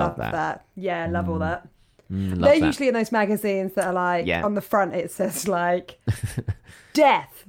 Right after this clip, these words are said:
Speaker 1: tragedy, prizes."
Speaker 2: <laughs>
Speaker 1: Like
Speaker 2: I love it so much. Yeah.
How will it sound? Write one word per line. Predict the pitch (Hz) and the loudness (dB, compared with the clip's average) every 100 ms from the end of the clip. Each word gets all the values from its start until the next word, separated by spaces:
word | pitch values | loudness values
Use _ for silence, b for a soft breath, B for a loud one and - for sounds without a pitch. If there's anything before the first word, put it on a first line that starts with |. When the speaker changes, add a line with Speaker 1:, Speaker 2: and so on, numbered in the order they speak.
| - _ _ | -20 _ _
Speaker 1:
tragedy, | - 269 254 226 180 165 - | 4 6 4 0 -4 -6 0
prizes." | 339 523 440 220 180 147 | 6 6 6 4 2 -2
Speaker 2:
<laughs> | 147 185 | 2 6
Speaker 1:
Like | 233 190 214 - | 6 6 4 4
Speaker 2:
I | 190 208 208 190 | 6 6 6 6
love | 175 165 156 165 | 4 4 4 2
it | 175 170 | 2 0
so | 143 | -2
much. | 143 143 165 160 147 - - | 0 0 2 2 0 -4 0
Yeah. | 117 131 139 127 | 2 4 4 0